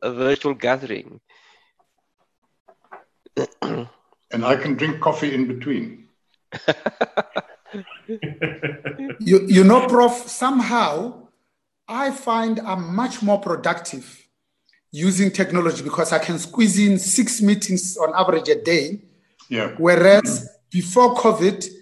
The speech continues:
Speaker 3: three was about the average because you drove from one to the other and you
Speaker 1: Yeah.
Speaker 3: made provision for an hour.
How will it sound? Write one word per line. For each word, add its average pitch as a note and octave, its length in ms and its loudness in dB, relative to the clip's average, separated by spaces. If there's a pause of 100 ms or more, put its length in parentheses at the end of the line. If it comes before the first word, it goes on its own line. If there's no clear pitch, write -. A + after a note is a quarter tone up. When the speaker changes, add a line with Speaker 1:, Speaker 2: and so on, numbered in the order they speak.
(380)
Speaker 3:
three B3 280 4
was G3 200 4
about E3+ 440 2 (800)
the D3 180 -2
average F#3 540 2
because F3+ 340 -4
you D#3+ 220 -8
drove F#3 360 4 (300)
from D3+ 240 0
one F#3 280 4
to F3+ 100 -2
the D#3+ 160 2
other D3 540 0
and E3 140 -2
you E3 120 0
Speaker 1:
Yeah. A#2 260 -2 (240)
Speaker 3:
made F3+ 320 0
provision F3 460 4
for E3 180 4
an D3+ 160 2
hour. C#3 380 2